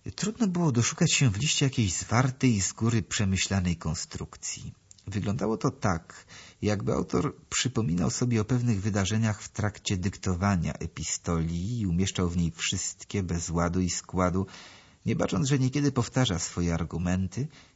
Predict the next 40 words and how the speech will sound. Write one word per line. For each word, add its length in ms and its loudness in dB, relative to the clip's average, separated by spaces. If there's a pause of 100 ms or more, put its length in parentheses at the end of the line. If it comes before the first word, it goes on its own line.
wielokrotnie 600 2
powraca 540 0
do 100 2
tych 180 -2
samych 360 0
faktów, 540 -2
a 60 2
nawet 280 -2
używa 260 2
niemal 340 2
identycznych 640 0
zdań 360 2
i 60 0
zwrotów. 920 -10 (920)
Do 100 2
wyprawy 360 0
kazańskiej 760 4
na 140 4
przykład 560 -2
Iwan 320 0
powrócił 640 -2
raz 260 0
jeszcze 420 0
w 80 -6
drugiej 340 -2
części 420 -6
listu, 400 -4 (440)
oskarżając 640 -2
bojarów 560 2
i 60 -4
członków 540 0
wybranej 500 0
rady 380 2
o 60 4
chęć 560 0
jak 240 -2
najszybszego 600 0
powrotu 520 -2
do 160 -8
domu, 440 0